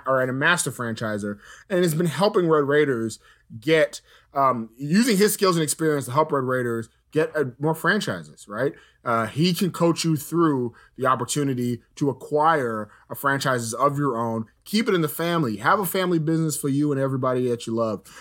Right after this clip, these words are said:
um, and hit up Adam Goldman, and he'll be able to help you. He's already helped multiple Red Raiders this year alone. Um, and he,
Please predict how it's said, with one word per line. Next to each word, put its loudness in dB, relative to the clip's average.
um, 2
and -6
hit 2
up 2
Adam 0
Goldman, -2
and -4
he'll -2
be 0
able 0
to -4
help -2
you. 0
He's 0
already 2
helped -2
multiple 6
Red 2
Raiders 0
this -2
year -2
alone. -6
Um, -4
and -10
he, -12